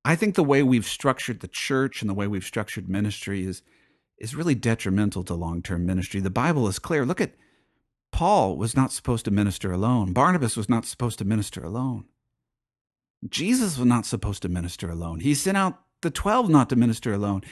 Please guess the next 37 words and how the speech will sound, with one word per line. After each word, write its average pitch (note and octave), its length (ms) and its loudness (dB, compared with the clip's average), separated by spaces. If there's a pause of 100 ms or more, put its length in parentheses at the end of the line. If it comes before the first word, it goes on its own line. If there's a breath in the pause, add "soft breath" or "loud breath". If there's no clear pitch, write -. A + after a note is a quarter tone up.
(180 loud breath)
He D3+ 140 0
sent G3+ 220 0
out G3 100 2
the F3+ 80 -4
seventy-two G3+ 640 2
not D#3+ 220 6
to A#2+ 60 0
minister A2+ 340 4
alone. G#2+ 340 2 (240 loud breath)
And C3+ 160 6
yet D3+ 220 2
we D#3+ 100 4
raise D#3 300 2
up D3+ 160 -2
pastor F#3 480 0
after C#3+ 280 0
pastor D3 440 2
after C#3+ 180 0
pastor F3+ 460 -2
to A#2 80 4
minister B2+ 400 4
alone. E3 400 2
And, G2+ 100 0 (420 loud breath)
uh, B2 120 -4
the C3+ 80 4
majority C#3+ 480 6
of A#2 100 0
churches, D#3+ 500 0
like, G#2+ 300 -2
ninety-five C#3+ 880 0
percent D3 220 2
of B2 80 2
churches E3 340 -4
are F#2+ 60 0
two F3+ 200 -4
hundred D#3 240 0
people D#3+ 440 -6